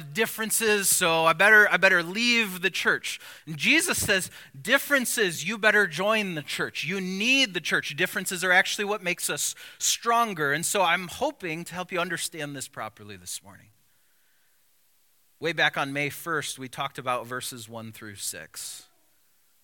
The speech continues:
Let me just, in short, say we, we asked the question, "Do you need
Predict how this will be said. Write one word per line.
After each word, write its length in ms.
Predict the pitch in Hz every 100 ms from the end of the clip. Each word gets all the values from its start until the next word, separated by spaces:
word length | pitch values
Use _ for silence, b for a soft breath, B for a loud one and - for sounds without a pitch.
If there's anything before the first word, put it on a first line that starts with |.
| -
Let 100 | 123
me 120 | 127
just, 400 | 117 113 - -
in 160 | 123 113
short, 340 | - 135 120
say 320 | - 127 120
we, 300 | 117 110 104
we 120 | 107 120
asked 200 | 120 -
the 60 |
question, 560 | 117 123 117 - 117 110
"Do 100 | 104
you 140 | 117
need 440 | 127 135 135 131